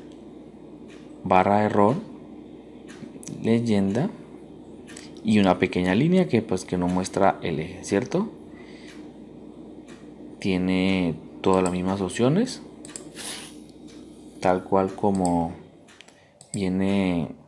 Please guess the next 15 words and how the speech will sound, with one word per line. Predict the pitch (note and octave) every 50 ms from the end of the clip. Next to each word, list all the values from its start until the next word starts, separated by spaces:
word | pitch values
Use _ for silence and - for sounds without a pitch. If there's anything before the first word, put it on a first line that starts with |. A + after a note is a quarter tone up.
| - - _ _ -
en | F#2+ F2+
las |
otras | E2+ D#2+ E2 F2 F2 F2+
gráficas, | F#2 G#2 A#2+ B2 C#3 C#3 - E3+ E3 C#3+
no | G#2+ G2 F#2+ F#2+ F#2 F#2
hay | F#2 F#2 F#2 F#2 F#2 F#2+ F#2+ F#2+
mucha | F#2+ F#2+ F#2+ F#2 F#2 F#2 F#2+ -
diferencia. | F#2+ F#2+ F#2 - - F2+ G2 A2 B2+ B2+ - B2+
También | G#2 F#2+ F#2 F2+
tiene | F2 F2+ F2 F#2+ G2
para | - - F2+
el | E2+ D#2+ -
tema | - F2+ F2+ F2 F2+
del | F2+ F2
color, | - - E2+ E2 F2+ G2 G#2 G#2+ G#2+ G#2+ A#2 B2